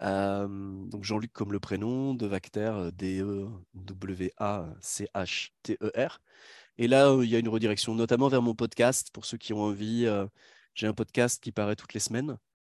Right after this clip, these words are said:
euh, sur ma chaîne YouTube. Et, hum, voilà, j'y partage plein, plein de trucs. C'est assez orienté pour les, les dirigeants d'entreprise et les solopreneurs, euh, très ambitieux.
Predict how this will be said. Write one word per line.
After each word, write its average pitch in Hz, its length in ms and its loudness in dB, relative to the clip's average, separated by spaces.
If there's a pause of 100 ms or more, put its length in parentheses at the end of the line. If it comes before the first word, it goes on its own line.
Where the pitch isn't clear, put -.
(140)
euh, 92 440 -6
sur 98 160 -10
ma 95 100 -4
chaîne 98 200 -6
YouTube. 110 400 -6 (600)
Et, 92 400 -2
hum, 85 500 -10 (160)
voilà, 82 180 -6 (100)
j'y - 120 -10
partage - 380 -6
plein, 107 100 -6
plein 98 160 -8
de 90 60 -10
trucs. 107 320 -6 (100)
C'est 104 580 0
assez 120 240 2
orienté 139 380 2
pour 120 240 0
les, 107 400 2 (300)
les 117 80 0
dirigeants 113 280 4
d'entreprise 113 540 0
et 107 60 4
les 98 320 0
solopreneurs, 110 600 0
euh, 90 120 -2
très 104 220 -4
ambitieux. 98 340 -6